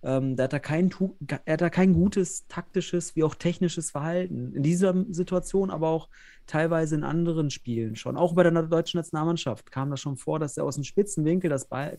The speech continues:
den Ball durch die Beine kriegt. Also es kommt häufiger vor oder erkennbar jetzt auch häufig vorgekommen. Sollte er dran arbeiten in dem Moment, ne? Da gibt es bestimmte Grundregeln, wie du aus dem spitzen Winkel dich verhalten kannst.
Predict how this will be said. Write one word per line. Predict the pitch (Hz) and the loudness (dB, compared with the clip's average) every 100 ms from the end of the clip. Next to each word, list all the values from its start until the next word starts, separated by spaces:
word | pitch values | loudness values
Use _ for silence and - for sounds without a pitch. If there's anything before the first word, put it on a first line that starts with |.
| 147 | -6
den | 143 | -4
Ball | 135 135 156 | -2 0 -2
durch | 151 | -4
die | - | -6
Beine | 135 123 143 | -6 -4 -6
kriegt. | 131 - - _ _ - - - _ - | -10 -16 -20 _ _ -20 -20 -20 _ -4
Also | 147 156 | 0 0
es | 151 | 0
kommt | - 170 - | -2 -2 0
häufiger | 180 185 165 156 | 0 0 -2 -4
vor | - 190 208 208 | -2 -2 0 2
oder | 175 143 143 | 2 2 0
erkennbar | 139 - 185 202 190 | -2 0 0 2 2
jetzt | 180 180 - | 2 0 -2
auch | 170 160 156 | -2 -2 0
häufig | 160 165 151 - | 0 0 -10 -6
vorgekommen. | 165 170 170 - 170 170 160 | -4 -2 -4 -2 0 0 0
Sollte | 147 156 160 | 0 2 2
er | |
dran | 147 147 | 2 0
arbeiten | 135 147 165 160 156 160 160 - - - - - | 0 -2 0 0 -2 -2 -4 -6 -14 -16 -14 -6
in | 147 | 0
dem | 143 151 | 2 4
Moment, | 147 147 147 147 - | 4 2 2 0 -2
ne? | 147 175 | 0 2
Da | 151 | 2
gibt | 143 143 | 0 -2
es | 143 | -8
bestimmte | - - 147 143 135 | -8 -2 0 0 2
Grundregeln, | 151 180 165 156 151 147 147 147 143 | 4 6 6 4 4 2 0 0 -4
wie | 139 143 | -2 -2
du | |
aus | 135 139 | -2 -4
dem | |
spitzen | 143 143 - 139 | -6 -4 -2 0
Winkel | 147 151 - - | 0 -2 -4 -16
dich | - | -10
verhalten | 123 139 160 151 | -4 -2 -2 -4
kannst. | 139 143 147 - | -4 -2 -4 -8